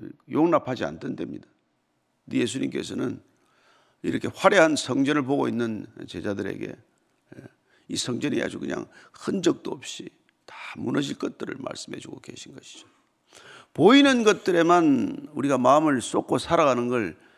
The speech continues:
에, 우상 숭배라고 말하는 것입니다. 화려하고 웅장한 것들로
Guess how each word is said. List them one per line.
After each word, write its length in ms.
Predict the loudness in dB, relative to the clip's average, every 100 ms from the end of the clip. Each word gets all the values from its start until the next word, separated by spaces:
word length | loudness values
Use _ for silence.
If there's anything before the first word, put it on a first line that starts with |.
| _ _ -20
에, 80 | -18 -12
우상 380 | -6 2 2 2
숭배라고 680 | -2 0 2 2 0 -2
말하는 360 | -4 -4 -4 -6
것입니다. 440 | -8 -12 -14 -14 -20 _ _ _ _ _ _ _ _
화려하고 520 | 4 6 8 6 4
웅장한 400 | 2 2 2 4
것들로 1300 | 0 -2 -6 -6 -8 -12 -18 _ _ 0 2 0 -4